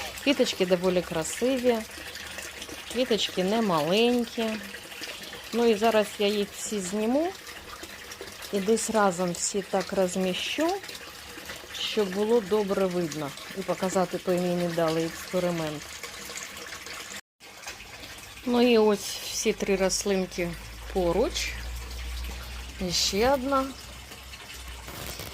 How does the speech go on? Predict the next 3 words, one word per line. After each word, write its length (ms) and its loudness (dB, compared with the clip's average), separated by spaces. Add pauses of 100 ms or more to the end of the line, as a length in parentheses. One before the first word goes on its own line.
(1200)
Дуже 260 0
багато 720 4
підписників 720 -2